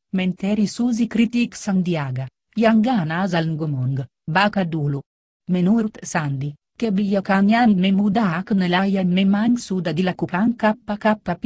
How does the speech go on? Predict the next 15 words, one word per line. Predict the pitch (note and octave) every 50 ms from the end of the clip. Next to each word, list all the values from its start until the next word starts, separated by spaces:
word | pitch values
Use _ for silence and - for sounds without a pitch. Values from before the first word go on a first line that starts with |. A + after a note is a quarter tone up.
| A3
sejak | G3+ - - F#3 F#3+ G3 G3 G3 F#3+ -
dulu. | E3+ D#3 E3 D3 C#3+ C#3+ C#3 C3+ _ _ _ _ _ _ _ _
Enggak | - G3+ A3+ A#3 A#3 G#3 F3 F3 F3 E3 - - D#3
juga. | C#3 B2+ B2+ C3 C3+ - _ _ _ _ _ _ _ _
Itu | - G#3+ A3 G#3+ -
memang | F#3 F3+ F#3+ G3 F#3+ G3+ G3+ A3 B3 A#3+
sudah | A#3+ - - F#3+ F#3 E3 F3 D#3+
dijalankan | F3 G#3+ G3 E3+ D3+ D3 D3 D3 C#3 - F#3 F3 F#3+ F#3
dan | D#3+ E3+ F3 F3+ F#3
ini | G#3 A3+ A#3+ A3 G#3
sosialisasi | F#3 - F#3 F3+ E3 D#3+ D#3 D3 D3 D3+ D3+ C#3 - F#3+ F#3+ G3 F#3 - G#3+ G3+ F#3 E3
yang | C#3+ C#3 C#3+
harus | C#3+ D#3+ F3+ G3+ G3+ G#3+ G#3+ G3+ - -
terus | - G#3 G#3 G3+ G3+ F3+ E3 C#3+
dilakukan, | D#3 G#3 G#3+ G#3 G3 G3+ - - - D3+ C3+ C3+ C3 C3